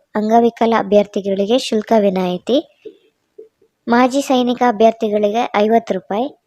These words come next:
ಕ್ಯಾಟಗರಿ ಎರಡು ಎ, ಎರಡು ಬಿ, ಮೂರು ಎ, ಮೂರು ಬಿ ಅಭ್ಯರ್ಥಿಗಳಿಗೆ ಮುನ್ನೂರು ರೂಪಾಯಿ, ಸಾಮಾನ್ಯ ಅಭ್ಯರ್ಥಿಗಳಿಗೆ ಆರ್ನೂರು ರೂಪಾಯಿ ಇರುತ್ತೆ.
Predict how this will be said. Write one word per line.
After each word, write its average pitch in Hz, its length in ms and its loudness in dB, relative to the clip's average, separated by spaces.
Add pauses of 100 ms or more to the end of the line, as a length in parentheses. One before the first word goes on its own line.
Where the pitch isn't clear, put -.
(400)
ಕ್ಯಾಟಗರಿ 254 500 2
ಎರಡು 226 380 2
ಎ, 247 340 2
ಎರಡು 220 300 2
ಬಿ, 233 340 -2
ಮೂರು 226 260 0
ಎ, 226 200 0 (160)
ಮೂರು 226 240 0
ಬಿ 220 160 0
ಅಭ್ಯರ್ಥಿಗಳಿಗೆ 208 1000 -2
ಮುನ್ನೂರು 220 420 0
ರೂಪಾಯಿ, 214 300 -2 (540)
ಸಾಮಾನ್ಯ 254 520 2
ಅಭ್ಯರ್ಥಿಗಳಿಗೆ 208 880 0
ಆರ್ನೂರು 208 500 -2
ರೂಪಾಯಿ 202 420 -6
ಇರುತ್ತೆ. 190 500 -10